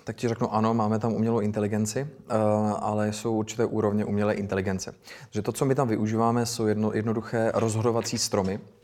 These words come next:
nějaké decision trees, eh, které právě využívají, mm, tři, tři vstupy. Jeden je ta databáze, eh, průměru per dané odvětví dané společnosti z Evropské unie. Další jsou potom, eh, databáze nějakých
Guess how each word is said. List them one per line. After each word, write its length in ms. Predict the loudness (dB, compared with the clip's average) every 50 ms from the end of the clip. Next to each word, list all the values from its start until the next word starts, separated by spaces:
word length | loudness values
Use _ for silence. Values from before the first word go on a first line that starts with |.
| -12
nějaké 300 | -12 -12 -10 -8 -8 -6
decision 400 | -4 -4 -4 -4 -4 -6 -6 -6
trees, 340 | -6 -4 -4 -4 -4 -4 -8
eh, 500 | -12 -14 -16 -16 -10 -4 0 0 0 0
které 320 | 0 0 0 2 2 2 2
právě 260 | 2 2 2 2 2
využívají, 720 | 0 0 -2 -2 -2 0 0 2 2 2 0 0 -2 -4 -4 -6
mm, 380 | -4 -4 -4 -4 -4 -6 -10 -10
tři, 360 | -10 -6 -4 -2 -2 -2 -2
tři 200 | -4 -6 -6 -6
vstupy. 340 | -6 -8 -8 -10 -10 -10 -10 -12 -12 -16 -16 -6 0
Jeden 280 | 2 2 2 2 2
je 260 | 0 0 -2 -4 -6 -10 -12 -8
ta 200 | -8 -8 -6 -4
databáze, 760 | -4 -2 0 0 2 2 4 4 4 4 4 2 0 -2 -2 -4
eh, 140 | -6 -6 -6
průměru 640 | -2 -2 0 2 2 2 2 2 0 -2 -4 -4
per 360 | -8 -6 -2 0 0 0 0
dané 260 | -2 -2 0 0 -2 -2
odvětví 680 | -2 -2 0 0 0 0 -2 -4 -6 -6 -6 -6 -8 -6
dané 260 | -6 -6 -6 -6 -6
společnosti 640 | -8 -6 -6 -6 -6 -6 -6 -6 -6 -6 -6 -6 -6
z 80 | -4 -2
Evropské 380 | -2 -2 -4 -6 -6 -6 -6
unie. 340 | -6 -6 -6 -6 -6 -6 -8 -12 -18 _ _ _ _ _ _ _ _ _ -20 -20 -18 -8 -2
Další 340 | -2 0 0 0 -2 -4 -2
jsou 140 | -2 -2 -2
potom, 340 | -2 -2 0 0 0 -2
eh, 520 | -4 -6 -16 -16 -16 -12 -8 -6 -4 -4 -4
databáze 500 | -4 -2 -2 -2 -2 0 -2 -2 -2 -2
nějakých 440 | -2 -4 -4 -6 -10 -12 -10 -10